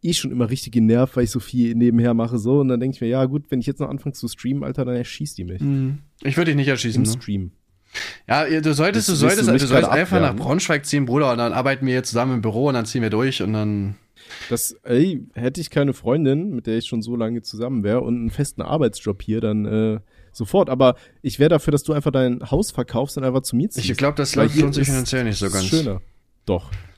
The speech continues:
Speaker 1: auf
Speaker 2: Okay,
Speaker 1: jeden
Speaker 2: wenn
Speaker 1: Fall.
Speaker 2: ich jetzt,
Speaker 1: Hier
Speaker 2: wenn
Speaker 1: ist
Speaker 2: ich bei
Speaker 1: es viel
Speaker 2: Twitch eine
Speaker 1: schöner.
Speaker 2: Größe werde, dann überlege ich mir das vielleicht mal,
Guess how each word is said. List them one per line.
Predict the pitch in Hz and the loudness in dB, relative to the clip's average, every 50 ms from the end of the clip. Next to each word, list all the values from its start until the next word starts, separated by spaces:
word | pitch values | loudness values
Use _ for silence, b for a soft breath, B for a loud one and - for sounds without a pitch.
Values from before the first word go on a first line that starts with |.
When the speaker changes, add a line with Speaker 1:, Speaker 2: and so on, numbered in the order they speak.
| B _ | B _
Speaker 1:
auf | - - - | -6 -4 -2
Speaker 2:
Okay, | 120 101 | 0 0
Speaker 1:
jeden | 139 135 | 2 2
Speaker 2:
wenn | 147 156 | 2 2
Speaker 1:
Fall. | 165 | 2
Speaker 2:
ich | 165 | 2
jetzt, | 165 165 110 107 | 2 2 2 2
Speaker 1:
Hier | 160 | 2
Speaker 2:
wenn | 165 | 2
Speaker 1:
ist | 175 175 | 2 2
Speaker 2:
ich | 175 | 0
bei | 156 | 0
Speaker 1:
es | 151 107 | 0 2
viel | 165 175 | 0 0
Speaker 2:
Twitch | - - | 2 2
eine | 156 135 | 2 2
Speaker 1:
schöner. | 135 | 2
Speaker 2:
Größe | 147 170 165 170 147 | 0 0 0 0 0
werde, | 147 143 143 139 | 0 2 2 0
dann | 131 127 127 | 0 0 0
überlege | 113 113 107 117 113 110 | 0 0 0 0 0 0
ich | 104 110 | -2 -2
mir | 104 101 | -2 -2
das | 101 - | -2 -2
vielleicht | - 107 107 107 104 - | -2 0 0 -2 -2 -2
mal, | 110 107 104 104 | -4 -2 -2 -4